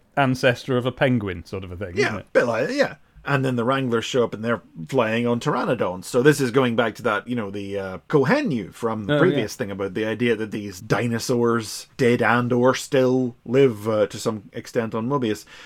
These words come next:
Speaker 2: But, um, the Wranglers turn up and it turns out the guy who's in charge of the herd before it's stampeded is, uh, a rooster named Rooster,
Speaker 1: Yes.
Speaker 2: who is obviously a reference to the very famous Western movie character Rooster Cogburn,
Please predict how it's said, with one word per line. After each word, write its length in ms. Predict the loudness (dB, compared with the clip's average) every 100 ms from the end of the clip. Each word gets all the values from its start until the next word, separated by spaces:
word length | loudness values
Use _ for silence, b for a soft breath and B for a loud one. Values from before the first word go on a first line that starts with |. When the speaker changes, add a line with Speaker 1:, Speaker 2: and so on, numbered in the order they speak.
| B 2
Speaker 2:
But, 240 | 2 4
um, 300 | 2 2 -2 -8
the 120 | -4
Wranglers 420 | 0 0 0 -4 -2
turn 240 | 0 0
up 240 | -2 -4 -10
and 320 | -10 -10 -8
it 80 | -2
turns 200 | 0 2
out 140 | 0
the 60 | 0
guy 180 | -4 -2
who's 220 | -4 -4
in 120 | -6
charge 380 | 0 0 2 -2
of 100 | -4
the 100 | -4
herd 400 | -2 -2 -2 -6 _ -16
before 260 | -6 -2
it's 100 | -2
stampeded 600 | -2 -4 -4 -8 -6 -6 -8 b b
is, 320 | -6 -4 -6 -8
uh, 180 | -6 -2
a 100 | 2
rooster 640 | 4 4 2 2 0 0 -6
named 420 | -4 -2 -2 -4 _
Rooster, 440 | -2 0 0 -2 0
Speaker 1:
Yes. 240 | 0 -2 -4
Speaker 2:
who 100 | -4
is 400 | -2 -6 -8 -10
obviously 640 | -6 -4 -4 -6 -4 -2
a 60 | 0
reference 420 | -2 -2 -4 -4
to 140 | -6 -4
the 180 | -4
very 240 | 0 0 0
famous 420 | 2 0 0 -4
Western 440 | -4 -4 -6 -4
movie 240 | -2 -2 0
character 420 | 2 2 2 0
Rooster 320 | 0 -2 -2
Cogburn, 500 | 0 2 4 2 2